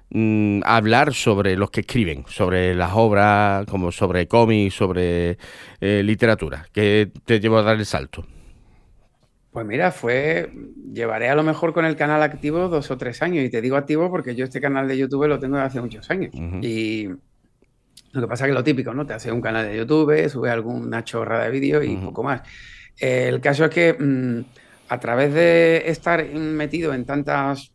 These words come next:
Speaker 2: tantos grupos de literatura, en este caso, por ejemplo, en Facebook, y viendo cómo,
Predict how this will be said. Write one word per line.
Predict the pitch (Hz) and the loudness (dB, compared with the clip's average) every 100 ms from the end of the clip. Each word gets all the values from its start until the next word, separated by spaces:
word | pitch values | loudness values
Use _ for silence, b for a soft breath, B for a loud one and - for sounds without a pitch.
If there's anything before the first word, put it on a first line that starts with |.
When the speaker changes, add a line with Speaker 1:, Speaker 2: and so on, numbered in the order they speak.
| - | -12
Speaker 2:
tantos | 110 139 | -8 -4
grupos | 135 135 139 | -2 0 0
de | 131 | 0
literatura, | 127 127 120 139 131 117 _ _ _ - | -2 -4 -4 -2 -2 -4 _ _ _ -8
en | 127 | -6
este | 127 | -4
caso, | 127 123 127 | -4 -4 -4
por | 117 | -4
ejemplo, | 113 117 | -4 -4
en | 117 | -4
Facebook, | 135 123 - - _ _ _ _ _ _ _ _ _ B B B - | -2 -2 -2 -8 _ _ _ _ _ _ _ _ _ B B B -6
y | - 143 | 0 2
viendo | 135 170 196 170 | 4 4 4 2
cómo, | 160 147 135 123 | 0 0 0 -4